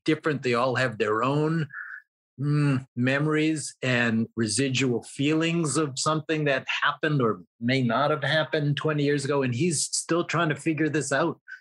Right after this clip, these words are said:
He's still trying to figure out this little mystery, which is what's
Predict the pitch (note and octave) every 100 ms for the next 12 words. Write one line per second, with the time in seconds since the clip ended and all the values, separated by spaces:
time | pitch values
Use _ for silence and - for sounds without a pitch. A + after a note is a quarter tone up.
0 | _ - D#3 - E3+ D#3+ D3+ D3+ C3 D3
1 | C#3+ D3 D3 B2 C#3 D3+ B2+ A#2 D#3 -
2 | - F2+ A#2 C3 C3 A#2 C3 A2+ -